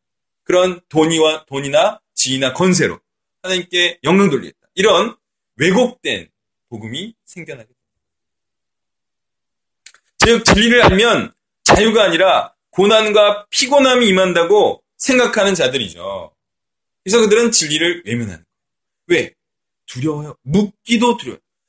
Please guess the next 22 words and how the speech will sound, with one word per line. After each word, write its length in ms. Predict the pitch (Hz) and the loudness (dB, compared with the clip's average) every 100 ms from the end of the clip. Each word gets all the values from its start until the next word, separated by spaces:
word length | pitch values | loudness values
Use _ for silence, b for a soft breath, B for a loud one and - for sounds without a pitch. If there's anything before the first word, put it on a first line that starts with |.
| _ _ _ _ | _ _ _ _
혹시 300 | 285 - 302 | 2 4 4
물어서 920 | 208 226 302 294 294 294 226 123 - _ _ _ _ | 4 4 4 6 6 6 4 2 -2 _ _ _ _
진리를 680 | - - 311 311 311 311 311 | 2 4 4 4 4 4 4
말하면 300 | 277 247 - | 6 6 6
어떻게 180 | - 294 | 4 4
합니까? 360 | 240 - 214 - | 2 2 2 4
안 80 | - | 4
할 100 | - | 4
건데 220 | 226 190 | 4 2
어차피. 520 | - 196 190 208 - _ _ _ _ _ _ _ _ | 2 -2 -4 -10 -12 _ _ _ _ _ _ _ _
그러니까 240 | - - - | -2 0 2
아예 200 | 240 240 | 2 0
듣지. 340 | - - 202 _ | -6 -16 -20 _
입을 360 | 143 160 165 175 | -12 -8 -2 0
막는, 380 | 95 101 90 92 | 0 -2 -10 -10
예수님 340 | 107 - 107 95 | -10 -10 -14 -14
입을 260 | 95 92 _ _ _ _ | -16 -20 _ _ _ _
막는, 140 | _ _ | _ _
소극적으로 640 | - - 214 220 - 156 135 | -6 -2 -2 -2 -2 -2 -2
막는다. 400 | 87 87 80 76 _ _ _ _ _ _ _ _ _ _ | -6 -8 -18 -20 _ _ _ _ _ _ _ _ _ _
말하지 400 | 98 147 151 139 | -2 0 -2 -4
못하도록. 440 | 120 - 110 - | -6 -8 -16 -18